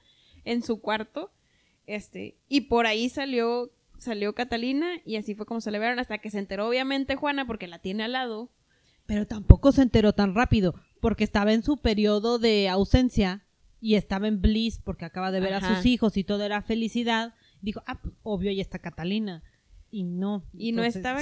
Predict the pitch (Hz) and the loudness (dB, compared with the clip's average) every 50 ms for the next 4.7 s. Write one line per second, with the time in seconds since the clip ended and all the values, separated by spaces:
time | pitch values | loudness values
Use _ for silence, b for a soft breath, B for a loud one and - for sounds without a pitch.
0 | 302 - - 330 294 - 247 233 240 262 277 294 320 302 277 254 247 254 262 262 | 6 8 8 6 2 -2 -4 -4 -4 -4 -2 0 0 0 2 2 4 6 6 4
1 | 262 277 269 247 - - - 247 247 240 - 254 247 247 254 - - 339 330 294 | 6 4 2 2 0 0 2 2 2 2 0 -2 0 0 -2 -2 0 2 2 2
2 | 285 254 - _ _ - 320 302 302 294 302 320 277 254 247 262 269 262 262 320 | 2 0 -6 _ _ -2 0 0 0 0 -2 0 0 0 2 2 0 2 2 4
3 | - - 285 269 233 208 - - - - - - 208 220 233 254 247 254 262 262 | 4 4 4 4 2 2 0 -4 -4 -8 -8 0 0 2 4 6 6 6 8 8
4 | 269 269 262 240 262 262 262 269 269 254 262 262 240 | 8 8 8 8 4 2 2 0 -2 -2 -4 -8 -8